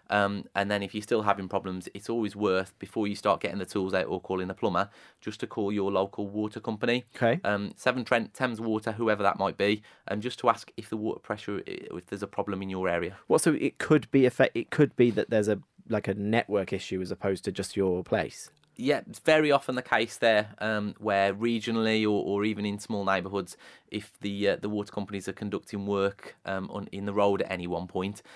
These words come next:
Speaker 1: they may have to turn down the pressure, re-divert the, uh, the water
Speaker 2: Wow.
Speaker 1: away from certain areas, um, so as to alleviate any, any pressures for them while they do the work.
Speaker 2: See, I've just got this image of sort of old Victorian sewers, just that everything's just flowing around. It's got nothing to do with, like, buttons that people are pressing in an office somewhere.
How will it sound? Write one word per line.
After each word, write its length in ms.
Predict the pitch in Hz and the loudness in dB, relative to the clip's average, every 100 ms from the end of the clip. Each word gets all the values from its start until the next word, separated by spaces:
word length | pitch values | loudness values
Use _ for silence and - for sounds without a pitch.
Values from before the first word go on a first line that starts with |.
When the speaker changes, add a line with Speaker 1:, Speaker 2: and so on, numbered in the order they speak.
| - - | -8 -2
Speaker 1:
they 100 | 104 | 2
may 120 | 98 | 0
have 120 | 90 | -2
to 80 | - | -4
turn 240 | 113 98 | -2 2
down 140 | 95 92 | 0 0
the 60 | |
pressure, 260 | 95 92 - | -2 -2 -4
re-divert 800 | 98 98 95 90 87 95 82 - | -6 -4 -2 -2 0 0 0 -6
the, 280 | 90 90 87 | -6 -2 -2
uh, 100 | 87 - - - | -4 -10 -20 -8
the 100 | 95 | -4
water 360 | 98 98 98 98 | -2 -2 0 0
Speaker 2:
Wow. 60 | |
Speaker 1:
away 180 | 95 98 | 4 2
from 180 | - 95 | 2 -6
certain 320 | - 90 67 | -4 -4 -2
areas, 640 | 92 87 85 87 85 - - | -2 0 0 -2 -2 -12 -10
um, 300 | 90 85 87 - | -8 -6 -8 -8
so 240 | - 90 | -4 -4
as 100 | 90 | -6
to 220 | - 90 - 90 | -4 -4 -4 -8
alleviate 480 | 90 90 87 87 - | -6 -6 -2 -2 -2
any, 220 | 90 87 - | -6 -10 -12
any 180 | 92 90 90 _ _ _ _ _ - | -10 -10 -12 _ _ _ _ _ -4
pressures 320 | 101 - 87 | -4 -4 -14
for 160 | - | -10
them 320 | 92 120 95 95 | 2 2 2 0
while 180 | 90 | 0
they 120 | 87 85 | 0 -2
do 180 | 92 | -4
the 60 | 87 | -2
work. 340 | 87 80 87 - | -2 -2 -4 -4
Speaker 2:
See, 140 | - | 0
I've 100 | 143 | 0
just 160 | 151 143 | 0 0
got 100 | - | 0
this 140 | 123 | 2
image 320 | 113 127 117 101 | 2 2 2 -2
of 160 | - - | -4 -6
sort 220 | - - | -4 -4
of 160 | 98 - - | -6 -8 -2
old 200 | 110 104 | -2 -2
Victorian 480 | 110 - 107 104 | -6 0 2 2
sewers, 340 | 101 104 101 95 | 0 2 2 -2
just 220 | - - | -10 -4
that 220 | 104 - | -4 -4
everything's 500 | 95 98 98 107 98 | -6 -6 -8 -12 -10
just 180 | - 98 | -10 -8
flowing 360 | - 104 98 98 | -2 -2 -2 -4
around. 320 | 101 101 98 | -4 -4 -4
It's 80 | - | -2
got 160 | 104 | -2
nothing 260 | 104 - 107 | -2 -4 -6
to 80 | - | -2
do 160 | 113 | 0
with, 160 | 104 98 | 2 0
like, 220 | 98 82 | -2 0
buttons 360 | 104 85 95 - | -2 0 -6 -6
that 140 | - | -6
people 240 | 104 95 | -6 -6
are 20 | 95 | -4
pressing 340 | 101 - 101 | -6 -4 -6
in 60 | 95 | -6
an 60 | |
office 280 | 110 - - | -6 -8 -10
somewhere. 360 | - - 107 | -10 -10 -12